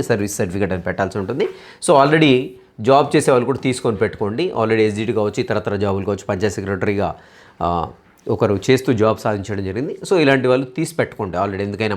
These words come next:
మంచిదే, ఓకేనా? ఎక్స్పీరియన్స్ సర్టిఫికెట్, so పోస్ట్ గ్రాడ్ ప్రిన్సిపల్స్కి ఎక్స్పీరియన్స్ అడుగుతున్నాడు కాబట్టి ఇక్కడ ఎక్స్పీరియన్స్ సర్టిఫికెట్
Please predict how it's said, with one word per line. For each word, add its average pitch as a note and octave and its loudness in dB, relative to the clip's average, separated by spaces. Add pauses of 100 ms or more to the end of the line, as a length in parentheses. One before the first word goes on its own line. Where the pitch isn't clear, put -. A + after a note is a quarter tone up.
మంచిదే, A2+ -4 (360)
ఓకేనా? C#3 0 (440)
ఎక్స్పీరియన్స్ D3 2
సర్టిఫికెట్, A#2 0 (240)
so C#3+ -2
పోస్ట్ C#3+ -2
గ్రాడ్ A2+ 0 (140)
ప్రిన్సిపల్స్కి F3 -2
ఎక్స్పీరియన్స్ C3 -4
అడుగుతున్నాడు G#2 -2
కాబట్టి G2 -2
ఇక్కడ - -2 (420)
ఎక్స్పీరియన్స్ C3 2
సర్టిఫికెట్ G2+ -2